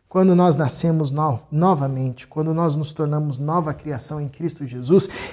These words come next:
esse texto e essa ação nos torna possível. O que Jesus faz aqui não está posto pra nós simplesmente como tarefa, porque nós, como homens, não vamos conseguir fazer,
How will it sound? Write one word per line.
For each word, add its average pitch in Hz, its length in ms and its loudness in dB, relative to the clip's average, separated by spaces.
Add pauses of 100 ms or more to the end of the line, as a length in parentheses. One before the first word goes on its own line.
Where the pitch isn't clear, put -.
(120)
esse 302 540 0
texto 214 640 -2
e 165 160 2
essa 208 380 -2
ação 202 580 -4 (260)
nos 214 280 0
torna 214 360 0
possível. 139 720 -6 (320)
O 220 80 -2
que 277 220 0
Jesus 220 580 0
faz 202 300 -2
aqui 208 460 0
não 247 420 0
está 196 260 -6
posto 208 500 -4
pra 165 220 -6
nós 185 280 -2
simplesmente 214 840 -2
como 214 240 -2
tarefa, 165 680 -2 (380)
porque 226 340 0
nós, 220 380 2
como 202 360 2
homens, 202 580 0
não 320 260 2
vamos 269 260 2
conseguir 240 380 0
fazer, 190 540 -2